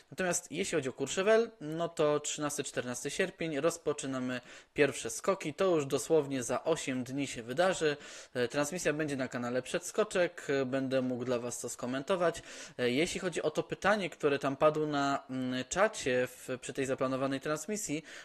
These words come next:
od Jakuba, to śpieszę donieść, że będzie tabelka fisowska, e, będzie moja skromna osoba, e, no i oczywiście będzie komentarz, natomiast nie mogę udostępniać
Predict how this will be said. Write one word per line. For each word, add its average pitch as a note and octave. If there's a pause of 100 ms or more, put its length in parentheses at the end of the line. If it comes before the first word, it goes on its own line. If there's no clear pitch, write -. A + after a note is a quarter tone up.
od C3+
Jakuba, D#3+
to D3
śpieszę C#3
donieść, D3+ (300)
że B2+
będzie D#3+
tabelka C#3
fisowska, A3+ (480)
e, B2+
będzie C#3+
moja C3 (100)
skromna A#2+
osoba, G3 (460)
e, B2+
no D3+
i C#3
oczywiście C#3+
będzie B2
komentarz, D#3
natomiast C3
nie C#3
mogę D#3
udostępniać C#3